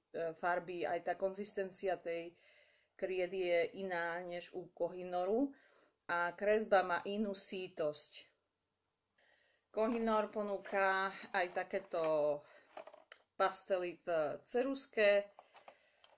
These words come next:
takzvané Giocondy, štyridsaťosem kusov tu mám. A čo bola tiež pre mňa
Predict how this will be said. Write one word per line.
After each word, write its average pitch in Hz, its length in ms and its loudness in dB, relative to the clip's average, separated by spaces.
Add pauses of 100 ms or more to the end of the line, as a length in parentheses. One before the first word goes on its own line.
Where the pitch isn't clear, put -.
(300)
takzvané 180 560 -4
Giocondy, 196 640 0
štyridsaťosem 190 1040 -2 (160)
kusov 202 560 2
tu 208 160 -8
mám. 180 560 -2 (2500)
A 170 80 -4
čo 226 240 -2
bola 196 240 4
tiež 247 240 -6
pre 196 160 0
mňa 175 320 0